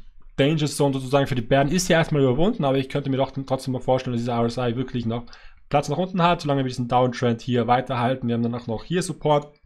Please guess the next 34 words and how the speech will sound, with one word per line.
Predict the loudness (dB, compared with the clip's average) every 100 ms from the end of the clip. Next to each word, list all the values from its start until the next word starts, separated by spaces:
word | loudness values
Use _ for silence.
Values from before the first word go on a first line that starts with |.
| -20 -20 -18 -16 -16 -20 -6
in | -2
diesem | 0 0
Bereich | 0 2 0
hier, | 0 -2 0
wo |
starkes | -2 -4 -2
Aufkommen | -6 -4 -2 -2
ist | -2
und | -8 -4
dann | -4 -4 -6
zum | -8
Schluss | -8 -6
auch | -6
noch | -6
hier | -6
Support, | -4 -2 -2
wenn | 0
wir | -2
wirklich | -2 -2
hier | 0
droppen, | 0 0 -2 -6 -14 -16 -14 -2
wenn | 2 4
wir | 6 4 2 -4 -16 -4
einen | 0 2
großen | 2 2 0
Preisanstieg | 2 2 2 0 -4 -4 -2
sehen. | 0 0
Wie | 0
gesagt, | 0 0 0 0
das |
ist | -2 -2
ein |
kleines | -2 -4 -2
Update | -6 0 2 2 0